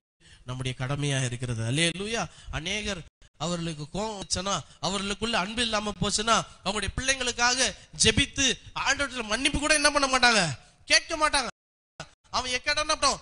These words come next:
அவன் நல்லா இருக்க மாட்டான், அவன் நல்லாவே இருக்க மாட்டான், அவன் இந்த மாதிரி ப-, நிறைய பேருக்கு கிறிஸ்தவ மேல ஆண்டவர் மேல ரொம்ப வைராக்கியமா இருக்கிறவங்க ஆண்டவரோட ஐக்கியமா இருக்கிறவங்க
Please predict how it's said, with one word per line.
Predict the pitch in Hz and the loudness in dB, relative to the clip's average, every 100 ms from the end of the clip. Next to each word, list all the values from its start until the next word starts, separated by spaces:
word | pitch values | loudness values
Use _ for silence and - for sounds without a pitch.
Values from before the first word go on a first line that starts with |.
| - 196 | -4 -4
அவன் | 226 214 | 0 2
நல்லா | 247 302 | 6 6
இருக்க | 285 269 | 4 0
மாட்டான், | 269 262 202 - - | 2 4 2 -2 -6
அவன் | 202 220 | -2 0
நல்லாவே | 240 285 285 | 2 2 0
இருக்க | 277 - _ _ _ _ 262 247 | -2 -8 _ _ _ _ -6 -2
மாட்டான், | 240 233 196 | 0 0 0
அவன் | 208 208 | -4 -6
இந்த | 226 | -4
மாதிரி | 254 220 | -4 -2
ப-, | 226 151 175 | -6 -6 -8
நிறைய | 220 269 | -8 -8
பேருக்கு | 262 262 - - | -8 -8 -10 -4
கிறிஸ்தவ | - 262 | -4 -2
மேல | 240 | -2
ஆண்டவர் | 262 269 | 0 -2
மேல | 214 | -4
ரொம்ப | 254 269 | -2 -2
வைராக்கியமா | 269 262 269 269 240 | 0 0 0 -2 -2
இருக்கிறவங்க | 247 240 240 254 185 190 - - - 170 | 0 -2 0 2 0 -2 -10 -18 -8 0
ஆண்டவரோட | 247 285 277 285 269 262 | 2 2 2 2 2 0
ஐக்கியமா | - 285 277 269 | -2 -4 -2 -2
இருக்கிறவங்க | 254 254 269 | 0 0 2